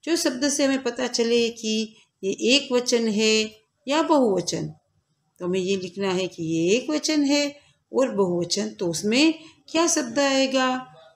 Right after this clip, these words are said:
तो यहाँ है चींटी, तो चींटी क्या हो गया? चींटियाँ। यहाँ चींटी, तो हमें जो चींटी जब हम बोलते हैं,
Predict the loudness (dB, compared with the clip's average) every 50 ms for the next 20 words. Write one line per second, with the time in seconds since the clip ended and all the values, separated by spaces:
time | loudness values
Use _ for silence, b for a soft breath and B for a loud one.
0 | _ -8 -4 0 0 0 0 0 -2 -2 0 4 6 6 6 4 2 -2 -10 -20
1 | _ _ _ _ 0 2 2 2 2 2 2 2 4 2 0 -2 -6 -12 -20 -20
2 | -20 _ _ _ _ _ -20 -20 -14 -14 -10 -8 -4 -4 -4 -2 -2 -2 2 2
3 | 2 2 2 0 0 0 0 0 2 2 4 4 4 4 2 0 -6 -12 -20 _
4 | _ _ _ _ _ _ _ _ _ _ _ -6 -4 -2 -2 -4 -6 -6 -4 0
5 | 2 4 6 6 4 4 0 -4 -8 -14 _ _ _ _ _ _ _ _ _ _
6 | -12 -8 -6 -6 -6 -6 -10 -10 -10 -8 -2 2 2 4 4 2 0 -4 -12 _
7 | _ _ _ -6 -4 -2 -2 0 -2 -2 0 2 2 2 2 2 0 -2 0 0
8 | -2 -2 0 2 2 4 4 4 2 2 2 2 2 2 2 2 2 2 2 2
9 | 2 2 4 4 4 2 2 0 -4